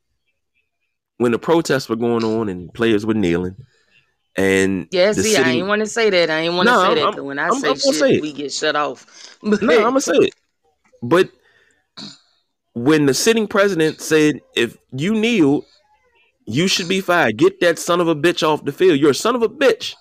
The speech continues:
Speaker 1: because you're stand-, you're, you're, you're taking a stand about something you believe in." When it should be applauded
Speaker 2: That's
Speaker 1: that you're bringing light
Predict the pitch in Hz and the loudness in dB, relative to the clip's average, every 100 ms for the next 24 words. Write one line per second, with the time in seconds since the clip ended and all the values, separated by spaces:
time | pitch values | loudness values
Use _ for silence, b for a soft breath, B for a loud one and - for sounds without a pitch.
0 | _ _ - 147 160 147 156 - 190 160 | _ _ -8 -4 -2 -2 -4 -2 -2 0
1 | 170 151 143 170 226 220 151 - 196 196 | 0 2 2 2 0 0 -2 -2 -2 -2
2 | 135 90 - _ _ _ _ _ _ 139 | -2 -4 -12 _ _ _ _ _ _ -2
3 | 147 143 180 175 151 165 135 117 156 160 | -2 0 -4 -2 -4 -4 -2 0 0 -2
4 | 98 85 - - _ _ _ _ _ _ | -4 -10 -14 -20 _ _ _ _ _ _
5 | _ - _ _ - 147 151 - 226 156 | _ -20 _ _ -2 0 2 2 2 2
6 | 131 - - 170 185 90 - - _ - | 2 -2 -4 0 2 0 -4 -14 _ -4
7 | 135 - 175 135 175 160 117 117 165 185 | -2 2 0 2 0 2 0 0 2 0